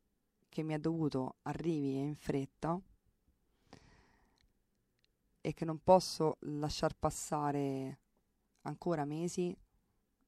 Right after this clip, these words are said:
senza sapere veramente il, il mio impegno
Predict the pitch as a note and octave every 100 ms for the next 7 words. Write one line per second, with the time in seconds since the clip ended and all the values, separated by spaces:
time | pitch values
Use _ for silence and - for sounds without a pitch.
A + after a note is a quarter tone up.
0 | _ _ - - _ _ - E3 - D#3
1 | D#3 E3 D3+ C#3+ D3 F3+ F#3+ - C#3 -
2 | C3+ C3 C3 C3+ - - _ _ D3 D#3
3 | F#3 F3 - D#3+ D#3 C#3 C3+ C3 C3+